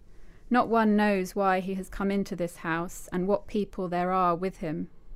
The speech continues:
On all the faces, uneasiness and despondency. All in turn approach the windows and look about intently, as though expecting something from without. Then again they fall to wandering up and down.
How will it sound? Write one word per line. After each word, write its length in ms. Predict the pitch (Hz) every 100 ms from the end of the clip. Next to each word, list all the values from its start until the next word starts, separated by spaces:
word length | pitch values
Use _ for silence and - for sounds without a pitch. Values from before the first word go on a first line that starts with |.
| - - - - - - -
On 120 | 214
all 220 | 214 226 226
the 80 |
faces, 640 | 220 - 208 214 196 190 185 -
uneasiness 840 | 208 208 196 202 180 175 - -
and 120 | 190
despondency. 1040 | 185 190 - 190 185 175 - - 175 196 - - - - - - - -
All 240 | 220 220 226
in 220 | 202 202
turn 400 | 208 214 196 190
approach 460 | 180 - 214 202 -
the 100 | 185
windows 520 | 190 196 190 175 175
and 160 | 180 190
look 200 | 196 -
about 340 | 196 190 180
intently, 800 | 180 180 - 202 - 175 170 196 - -
as 140 | 190
though 140 | 208 196
expecting 640 | - - 208 - - 190
something 500 | - 196 - 190 180
from 240 | - 180
without. 600 | 180 175 180 175 - - - - - - - - - - - -
Then 180 | 214
again 380 | 214 208 208 202
they 140 | 196 196
fall 320 | - 208 202
to 160 | -
wandering 520 | 196 208 208 190 175 175
up 200 | 180 -
and 160 | 185
down. 420 | 196 190 175 170